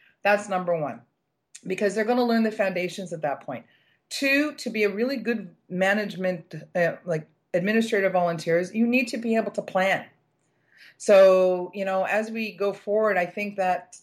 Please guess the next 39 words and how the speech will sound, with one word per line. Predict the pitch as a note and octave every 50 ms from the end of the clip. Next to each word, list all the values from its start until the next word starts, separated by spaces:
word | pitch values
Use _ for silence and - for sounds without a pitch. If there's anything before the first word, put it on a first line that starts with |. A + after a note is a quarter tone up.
| _
that, | - F#3 F3+ F3 E3 - - _ _ - _
you | G3 F3+
know, | F3 F3 D#3+ D#3+
to | - -
me, | G3 G3+
the | G3+ F#3
best, | F3+ D#3+ E3+ F3+ F#3+ F#3+ G3+ - - - _ - - - _ _ _ _ _ _
what | - F#3+ F#3+
I'd | F#3+ G3+ G3+
be | G#3+
looking | G3+ F#3+ F#3+ F#3+ G3+ F#3+ E3+
for | D#3+ F#3+ F#3
is | F3+ F3 -
somebody | G3+ G3 G3+ G3+ G#3 G#3 G3+ F#3
who | E3 F#3+ F#3
has | E3+ D#3 F3+ F#3+ F#3+ F#3+ F#3
that | F#3 E3+ D#3 -
creativity, | - - F#3+ F3 E3+ E3 E3 - A#3 G#3+ G#3 G#3+ G#3 G#3 G3+ G3+ - _ _ _ - _ _ _ _ _
that | - F3+ F3 E3
strategic | - - - F3+ - - B3 A3+ A#3 A3 G#3 - -
planning | - - - A3 G#3 G3+ G3+ G#3 G3+ G3 F3 - _
thinking. | _ G#3 G#3 A3 A3+ C4 C4 C#4 C4
Doesn't | A#3 G#3+ A#3 A#3 B3+
mean | A#3+ A3+ G#3+
that | G#3 F#3+
they | G3 F#3
have | E3 F#3+ F#3 F#3
to | - F#3
have | F3 D#3+ D#3
done | F3+ F#3 G#3 B3
it, | B3+ B3
but | - -
can | - F#3+ F3 D#3+
think | - - A3+ A#3 A3+ A3+
beyond, | - G3+ F3+ E3+ F3 F3+ G3+ A#3+ F4 F4 - _ _ _ - _ _ _ _ _ _ _ _
that | - G3+ F#3 F3 G3
recognizes | G3 G#3+ A3+ - B3+ A3 G#3+ G#3 G3+ G#3 G#3+ G#3 G#3 F#3+ F3 - - _ _ _ _ _ _ _ _ _ _
both | - G3+ G3+ G3+ G3 -
what's | G3+ F#3 -